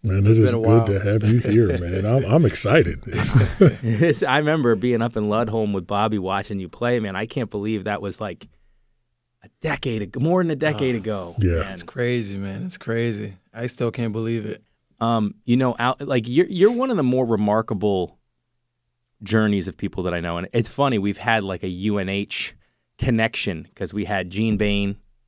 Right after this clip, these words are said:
Speaker 3: then we had Dane D'Allegro, and now we've got Alvin Abreu, uh,
Speaker 2: My
Speaker 3: of,
Speaker 2: guys.
Speaker 3: of, of, of guys that have been on the show, our, our most recent guests, which is, which is pretty funny. Um, but, you know, when you take a look back and look at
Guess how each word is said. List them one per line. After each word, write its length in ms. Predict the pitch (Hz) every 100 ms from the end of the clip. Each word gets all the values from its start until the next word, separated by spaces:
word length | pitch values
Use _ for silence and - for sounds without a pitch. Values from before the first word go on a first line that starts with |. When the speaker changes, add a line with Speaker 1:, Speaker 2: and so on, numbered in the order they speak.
| _ _ _ _
Speaker 3:
then 100 | 90
we 80 | 95
had 160 | 90 87
Dane 220 | 95 101
D'Allegro, 520 | 98 95 92 90 85
and 120 | 92
now 160 | 90 92
we've 120 | 87
got 180 | - 87
Alvin 280 | 85 87 87
Abreu, 340 | 80 90 85 - _ _ _ _
uh, 340 | 90 85 78 -
Speaker 2:
My 160 | 120 117
Speaker 3:
of, 60 | 92
Speaker 2:
guys. 500 | 120 107 95 98 -
Speaker 3:
of, 200 | 110 101
of, 40 | -
of 300 | 107 92 -
guys 320 | 110 104 101
that 80 | 101
have 120 | 98
been 140 | 104 98
on 160 | 95
the 60 | 98
show, 320 | - 107 101
our, 120 | 95 -
our 100 | 92
most 340 | 95 90 -
recent 380 | 101 92 95 85
guests, 300 | 95 95 -
which 120 | -
is, 220 | 95 - - _ _ _ _ -
which 180 | 92
is 100 | 95
pretty 240 | - 101 92
funny. 440 | - 98 95 85 _ _ _ -
Um, 420 | 98 95 90 85 - _ _ _ _ -
but, 180 | 127 -
you 100 | 127
know, 200 | 131 - _ _
when 300 | - 123 170
you 120 | 226
take 260 | 240 294 226
a 60 |
look 320 | 110 104 104 -
back 380 | 92 92 - -
and 260 | 95 95 95
look 180 | 95 98
at 220 | 87